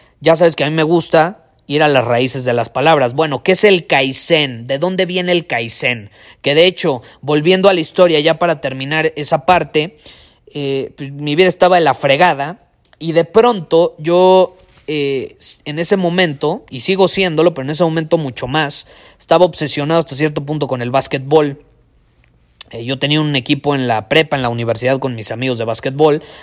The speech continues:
Ahí me acababa de salir de la universidad, pero, pues, seguía fresca esta intensidad. De hecho, extrañaba muchísimo al equipo. Llegué a volver al equipo varias veces cuando ya no estudiaba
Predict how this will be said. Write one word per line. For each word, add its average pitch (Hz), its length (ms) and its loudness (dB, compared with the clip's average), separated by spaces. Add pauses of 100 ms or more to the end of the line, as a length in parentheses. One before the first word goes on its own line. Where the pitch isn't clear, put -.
Ahí 135 260 0
me 147 100 2
acababa 127 280 0
de 117 60 -4
salir 120 280 0
de 127 80 2
la 123 100 2
universidad, 139 760 2 (360)
pero, 113 200 -2
pues, - 120 -10
seguía 123 360 2
fresca 127 440 -2
esta 117 300 -6
intensidad. 113 540 -2
De 143 80 0
hecho, 151 340 2 (280)
extrañaba 135 520 -4
muchísimo 139 480 -4
al 120 80 -2
equipo. 147 360 -2
Llegué 135 260 0
a 147 60 4
volver 139 340 2
al 139 100 0
equipo 127 320 -6
varias 131 260 2
veces 135 200 0
cuando 120 220 -4
ya 123 100 -2
no 135 80 -4
estudiaba 127 600 0